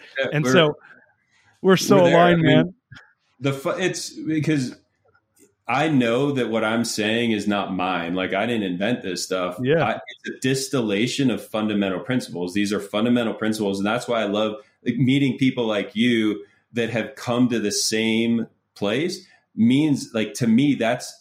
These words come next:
Speaker 1: that's a little check mark. I'm right, right? Here's another
Speaker 2: Cool.
Speaker 1: smart guy that has gone from a completely different background of experience to the same piece.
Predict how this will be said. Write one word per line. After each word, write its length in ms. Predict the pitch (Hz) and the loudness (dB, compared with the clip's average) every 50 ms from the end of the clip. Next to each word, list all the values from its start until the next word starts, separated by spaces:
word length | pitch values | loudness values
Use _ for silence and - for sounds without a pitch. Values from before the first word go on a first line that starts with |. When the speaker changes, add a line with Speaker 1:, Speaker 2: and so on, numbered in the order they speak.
| _ _ - | _ _ -4
Speaker 1:
that's 240 | 113 120 127 - 139 | -2 -2 -2 -2 -4
a 80 | 127 | -2
little 320 | 117 120 120 117 110 101 - | -2 -2 -2 -2 -4 -6 -6
check 260 | - 127 123 123 - | -4 -4 -4 -4 -2
mark. 240 | 110 104 - - 95 | -2 -4 -2 -2 -2
I'm 200 | 98 98 92 90 | -2 -2 -2 -2
right, 260 | 107 120 95 - - - | -2 -2 -4 -6 -10 -8
right? 200 | 98 101 107 107 | -6 -4 -4 -4
Here's 200 | 104 107 120 117 | -2 -2 -2 -2
another 300 | 117 113 113 113 117 117 | 0 0 0 0 0 -2
Speaker 2:
Cool. 100 | 110 123 | -2 -2
Speaker 1:
smart 320 | 147 - 107 104 98 - 107 | 0 0 0 0 -2 -4 -4
guy 260 | 104 104 98 92 92 | -4 -4 -4 -4 -6
that 140 | 92 98 98 | -6 -4 -4
has 140 | 98 95 - | -4 -4 -4
gone 320 | - 113 110 110 107 107 | -4 -2 -2 -2 -2 -2
from 140 | - 107 104 | -2 -2 -2
a 60 | 98 | -2
completely 680 | - 110 101 - - - - 208 226 208 - 185 180 156 | -2 -4 -8 -8 -8 -4 0 0 0 0 2 0 0 0
different 360 | 151 160 147 - 147 127 120 | 0 0 -2 -2 -4 -2 -2
background 400 | 127 123 123 123 123 120 117 113 | 0 -2 -2 -2 -4 -4 -4 -2
of 60 | 104 | -4
experience 540 | 104 104 - - - 120 113 107 98 98 - | -4 -6 -6 -6 -4 -2 -2 -2 -4 -4 -4
to 20 | |
the 100 | - 104 | -6 -4
same 320 | 101 - 107 104 98 90 87 | -4 -2 -2 -2 -2 -4 -4
piece. 500 | - 131 135 123 101 98 95 - - | 0 0 2 2 2 0 -4 -8 -12